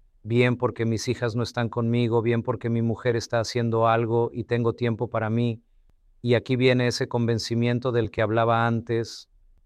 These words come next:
Si estoy convencido de que es mucho más importante salir a hacer actividad física que pasarme dos horas viendo Netflix,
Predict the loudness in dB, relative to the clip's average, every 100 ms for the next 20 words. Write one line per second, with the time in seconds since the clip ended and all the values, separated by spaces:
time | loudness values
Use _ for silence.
0 | _ -14 -2 0 2 0 0 0 0 0
1 | 0 2 2 0 0 -4 -2 -2 -2 -2
2 | -2 -2 -4 -2 -4 -4 -4 -4 -4 -4
3 | -2 0 2 2 0 -2 -2 -2 -2 -4
4 | -4 -2 -2 -4 -6 -4 -4 -6 -2 -2
5 | -4 _ _ _ _ -2 -2 -2 0 0
6 | 0 0 0 0 0 0 0 -2 -2 -2
7 | -2 0 0 -2 -4 -6 -6 -10 -18